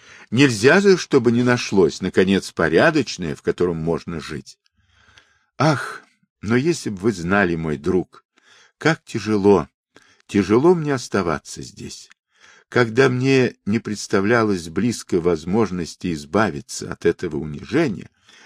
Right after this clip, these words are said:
этой гадости, я насильно держала себя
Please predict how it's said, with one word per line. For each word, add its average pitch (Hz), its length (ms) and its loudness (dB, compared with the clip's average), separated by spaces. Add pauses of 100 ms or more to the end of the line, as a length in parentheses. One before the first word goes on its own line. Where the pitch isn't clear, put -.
(100)
этой 98 280 -2
гадости, 104 680 -4 (500)
я 135 420 -4
насильно 120 600 -2
держала 90 540 2
себя 87 460 0